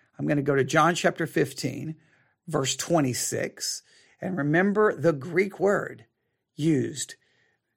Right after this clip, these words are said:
It's, and I know you're going to hear a lot of people say it in a different way, so that's why I'm playing the audio here.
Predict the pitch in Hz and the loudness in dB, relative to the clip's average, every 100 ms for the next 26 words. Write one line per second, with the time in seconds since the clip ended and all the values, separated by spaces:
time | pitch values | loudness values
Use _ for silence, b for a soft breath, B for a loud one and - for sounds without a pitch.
0 | _ _ _ _ 139 - - 151 135 165 | _ _ _ _ -10 -8 -6 -2 0 2
1 | 165 156 165 180 202 202 196 180 156 180 | 4 4 6 6 6 4 6 4 6 6
2 | 151 160 170 175 160 131 - 160 151 151 | 8 6 6 0 -2 -2 2 2 2 0
3 | 135 131 165 143 123 139 156 156 123 131 | 0 0 -2 -4 0 2 2 0 -2 -2
4 | 139 156 143 135 123 - 139 135 127 117 | -2 -2 -2 -2 -6 2 2 2 -2 -2
5 | 123 - 135 135 151 147 147 165 180 | -6 0 2 2 2 0 0 0 0